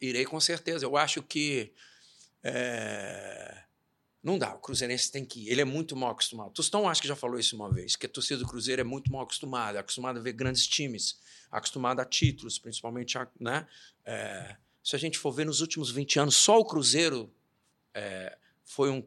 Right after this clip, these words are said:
foi time que ganhou o Campeonato Brasileiro que não é do eixo Rio-São Paulo.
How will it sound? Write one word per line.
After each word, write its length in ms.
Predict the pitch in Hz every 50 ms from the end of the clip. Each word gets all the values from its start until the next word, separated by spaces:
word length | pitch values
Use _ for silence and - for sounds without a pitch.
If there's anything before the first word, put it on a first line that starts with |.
| - -
foi 220 | - - 131 123
time 340 | 127 - - - 139 131 123
que 120 | - 123
ganhou 360 | 117 131 127 123 123 120 - _ -
o 180 | 117 113 113 110
Campeonato 420 | - 120 117 127 120 117 - 123 117
Brasileiro 420 | 120 117 - 117 110 117 127 135
que 120 | - 156
não 160 | 156 147 139 139
é 80 | 143
do 180 | 135 135 139 135
eixo 200 | 131 127 - 117
Rio-São 380 | - 131 123 - - 131 120
Paulo. 320 | 117 - 117 110 98 95